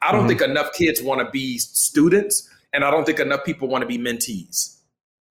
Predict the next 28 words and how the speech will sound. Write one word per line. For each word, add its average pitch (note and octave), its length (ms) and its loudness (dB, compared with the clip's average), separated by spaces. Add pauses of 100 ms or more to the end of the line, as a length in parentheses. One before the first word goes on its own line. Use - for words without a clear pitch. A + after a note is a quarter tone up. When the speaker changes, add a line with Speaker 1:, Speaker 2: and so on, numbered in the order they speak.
(140)
Speaker 1:
I C3+ 100 2
think D#3+ 160 2
that - 180 2
is D#3 60 4
Speaker 2:
That D3 80 0
Speaker 1:
what's C#3 140 0
missing B2 480 -8 (600)
Speaker 2:
I A2 280 2
Speaker 1:
from, A#2+ 240 2
from A#2+ 220 -4
today. A2 420 -4 (640)
Speaker 2:
I A#2 180 2
agree A#2+ 360 0
with B2 160 2
that. F2+ 260 -2 (540)
I A2+ 80 6
agree A#2 200 4
Speaker 1:
We A#2+ 60 4
need A2+ 80 4
Speaker 2:
with - 80 4
Speaker 1:
more D#3 100 6
Speaker 2:
that. - 60 -4
Speaker 1:
students D#3 340 2
and C#3 120 -2
we C#3 80 -2
need C3+ 160 -4
more C#3 160 0
mentees D3+ 720 -4